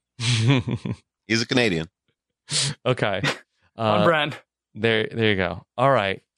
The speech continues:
Speaker 1: Um, Akiva, uh, what's
Speaker 2: Mm-hmm.
Speaker 1: going on in thirty-two Fans?
Speaker 2: Uh, I don't know. We're talking about football. Jester had his, uh, team. The, the greatest Jester thing of all time, I think, is that Chester made his baseball teams of the decade.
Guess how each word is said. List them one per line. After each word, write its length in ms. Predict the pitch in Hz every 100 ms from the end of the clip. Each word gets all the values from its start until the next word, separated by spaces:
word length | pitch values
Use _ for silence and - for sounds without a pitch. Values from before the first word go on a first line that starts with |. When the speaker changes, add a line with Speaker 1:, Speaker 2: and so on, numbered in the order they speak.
| -
Speaker 1:
Um, 520 | 117 110 107 104 - _ _ _ _ _ _ -
Akiva, 580 | - 147 131 117 104 110 -
uh, 300 | 120 117 117
what's 120 | 120
Speaker 2:
Mm-hmm. 80 | 131
Speaker 1:
going 140 | 202 185
on 40 |
in 60 | 180
thirty-two 320 | 180 175 180
Fans? 540 | - 139 107 95 - - _ _ _ _ _ _ _
Speaker 2:
Uh, 60 | 226
I 100 | 262
don't 100 | 220
know. 140 | 180
We're 80 | 185
talking 160 | 175 165
about 80 | 147
football. 420 | 156 160 151 147
Jester 380 | - 127 - 123
had 220 | 117 117
his, 180 | 107 101
uh, 180 | 95
team. 300 | 92 147 151 - _ _ -
The, 120 | 151
the 120 | 151
greatest 380 | 147 180 196 -
Jester 320 | 165 143 139
thing 260 | 120 135 120
of 80 | 107
all 160 | 104
time, 320 | 95 98 90
I 80 | 85
think, 380 | - 85 82 - _ _ _ -
is 120 | 104
that 200 | 107 101
Chester 380 | - 147 139 151
made 220 | 131 123
his 180 | 117 104
baseball 480 | 90 113 110 127 113
teams 440 | - 120 123 123
of 100 | 110
the 100 | 87
decade. 540 | 92 107 - 127 139